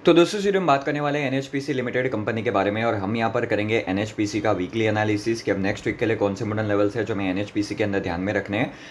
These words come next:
and उसके accordingly यहाँ पर जो है वो targets क्या बनने चाहिए।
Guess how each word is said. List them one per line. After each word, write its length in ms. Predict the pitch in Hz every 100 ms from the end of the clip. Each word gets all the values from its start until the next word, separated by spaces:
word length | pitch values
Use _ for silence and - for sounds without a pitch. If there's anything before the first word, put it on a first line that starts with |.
| -
and 160 | 113 120
उसके 260 | 110 160 -
accordingly 500 | 107 113 113 113 120 120
यहाँ 260 | 95 101 95
पर 100 | 104
जो 140 | 98
है 100 | 95
वो 100 | 98
targets 400 | 104 82 87 -
क्या 120 | - 80
बनने 260 | 85 80
चाहिए। 300 | 78 76 73